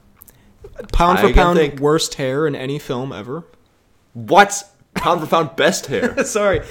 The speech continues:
Speaker 1: Actually, he does kinda, if you wanted to be Syndrome for Halloween,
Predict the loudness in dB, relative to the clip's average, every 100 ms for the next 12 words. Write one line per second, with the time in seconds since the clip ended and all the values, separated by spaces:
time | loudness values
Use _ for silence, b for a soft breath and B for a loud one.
0 | B B -2 0 -2 -4 -4 -2 -2 -2
1 | -4 -4 -12 b b b _ _ 0 2
2 | 0 0 0 0 -4 -4 -4 -2 -4 -4
3 | -4 -2 -2 -4 -8 -12